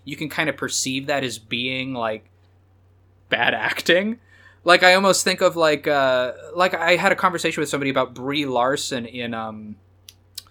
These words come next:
uh, the, uh, the movie, uh, I'm sorry, uh, Captain Marvel movie, where, you know, she's like, "She wasn't doing anything, it was so small." And it's like, well, no, she's playing somebody that literally has no,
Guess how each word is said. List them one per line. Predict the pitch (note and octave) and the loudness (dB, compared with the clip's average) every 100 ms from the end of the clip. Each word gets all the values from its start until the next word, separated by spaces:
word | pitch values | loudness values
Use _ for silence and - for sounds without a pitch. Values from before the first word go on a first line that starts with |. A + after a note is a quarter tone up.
| _ - - - | _ -20 -18 -4
uh, | C3+ B2+ A#2 | 0 0 -2
the, | C3 B2+ | -4 0
uh, | B2 A#2 | 0 0
the | B2+ | -2
movie, | C3 B2+ B2 B2+ | -2 -2 -4 -4
uh, | C3+ B2 A2+ B2 | -2 -2 -2 -4
I'm | C#3 A#2 | -6 -4
sorry, | - B2+ B2 A2+ A#2 | -2 0 2 0 -2
uh, | A#2+ A2+ A2 | -4 -2 0
Captain | - E3 C#3+ | 0 0 0
Marvel | B2+ C#3+ G3 D#3+ | 0 2 2 2
movie, | B2 A2+ A#2 A2+ - _ _ | 0 -2 -4 -6 -10 _ _
where, | B2 C#3 C3 B2 A#2+ | 0 4 4 4 0
you | D3+ C#3+ | -2 -4
know, | |
she's | C3+ D#3+ | -4 -2
like, | F3 - | -4 -2
"She | - | -2
wasn't | G#3+ G#3 G3 | 0 0 -2
doing | C#3 F3 G3 | -2 -2 -2
anything, | C#3+ C3 A#2+ | -4 -6 -8
it | B2+ | -6
was | B2+ | -4
so | - C3+ | -4 -4
small." | - - C#3 C#3 D3+ D#3 B2+ A#2 G#2+ G#2+ | -2 -2 -2 -2 -2 0 0 0 -4 -8
And | C#3+ | -10
it's | C#3+ | -6
like, | D#3+ D3+ | -4 -4
well, | E3 | -4
no, | G3 B3+ D#4+ E3+ | -4 0 2 2
she's | D#3 E3+ - | 0 -4 -4
playing | - F3+ G3+ | -4 -4 -4
somebody | G3 D3 C3+ C3 | -4 -4 -2 -2
that | C3 B2 | -4 -6
literally | B2+ C#3 C#3 C3 A#2+ | -8 -6 -4 -4 -4
has | C3 A#2+ A#2 A#2 | -4 -2 -4 -10
no, | A2+ B2 C3 B2 A#2+ | -10 -8 -6 -4 -6